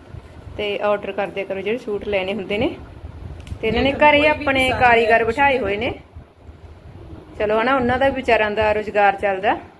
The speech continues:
Speaker 1: ਇੰਨੇ ਨਾਲ।
Speaker 2: ਹਾਂਜੀ, ਤੁਸੀਂ
Speaker 1: ਹਾਂਜੀ।
Speaker 2: ਕਹਿ ਦਿੰਦੇ ਹੋ ਕਾਟਨ ਦੇ ਸੂਟ। ਇਹ
Speaker 1: ਕਾਟ-
Speaker 2: ਵਾਲੇ ਜਿਵੇਂ ਕਾਟਨ ਦੇ ਸੂਟ ਹੈ,
Speaker 1: ਹਾਂਜੀ।
Speaker 2: ਲੇਟੈਸਟ ਜੋ ਜਿਹੜਾ ਹੁਣ ਜ਼ਿਆਦਾ ਚੱਲ ਰਿਹਾ, ਹੁਣ ਮੈਂ ਫਿਲਹਾਲ ਤਾਂ ਅੱਜ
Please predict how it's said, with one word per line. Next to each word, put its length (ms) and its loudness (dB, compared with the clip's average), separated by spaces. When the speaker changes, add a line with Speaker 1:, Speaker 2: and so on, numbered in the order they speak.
Speaker 1:
ਇੰਨੇ 240 -8
ਨਾਲ। 140 -8
Speaker 2:
ਹਾਂਜੀ, 2750 -20
ਤੁਸੀਂ 180 -8
Speaker 1:
ਹਾਂਜੀ। 240 -2
Speaker 2:
ਕਹਿ 120 -6
ਦਿੰਦੇ 200 -12
ਹੋ 60 -16
ਕਾਟਨ 280 -16
ਦੇ 120 -14
ਸੂਟ। 240 -10
ਇਹ 60 -16
Speaker 1:
ਕਾਟ- 220 4
Speaker 2:
ਵਾਲੇ 220 -8
ਜਿਵੇਂ 280 -6
ਕਾਟਨ 400 -8
ਦੇ 100 -10
ਸੂਟ 320 -12
ਹੈ, 100 -8
Speaker 1:
ਹਾਂਜੀ। 240 -4
Speaker 2:
ਲੇਟੈਸਟ 360 -8
ਜੋ 240 -8
ਜਿਹੜਾ 300 -8
ਹੁਣ 260 -10
ਜ਼ਿਆਦਾ 280 -6
ਚੱਲ 280 -8
ਰਿਹਾ, 160 -8
ਹੁਣ 180 -10
ਮੈਂ 180 -8
ਫਿਲਹਾਲ 420 -2
ਤਾਂ 100 -4
ਅੱਜ 200 -12